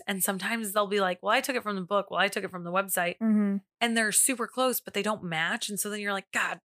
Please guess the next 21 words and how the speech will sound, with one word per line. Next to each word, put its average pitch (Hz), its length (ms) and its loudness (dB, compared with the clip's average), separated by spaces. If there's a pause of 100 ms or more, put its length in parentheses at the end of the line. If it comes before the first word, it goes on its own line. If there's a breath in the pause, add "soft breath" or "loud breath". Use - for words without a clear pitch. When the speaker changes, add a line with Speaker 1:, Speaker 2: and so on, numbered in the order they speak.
(100)
Speaker 1:
dang 180 160 -4
it. 180 100 -8
Now 196 120 -2
I 202 80 4
gotta 196 140 2
Speaker 2:
Or 262 80 8
Speaker 1:
read 254 100 12
all 214 80 12
of 226 60 10
Speaker 2:
others 233 240 8
Speaker 1:
them." 214 80 2
Speaker 2:
just, 240 180 4
like, 214 260 4 (100)
do 220 360 2 (160)
only 214 260 6
the 202 80 6
history, 202 500 6
or 190 180 8
others 196 400 6 (120)
only 202 420 6
do 196 540 6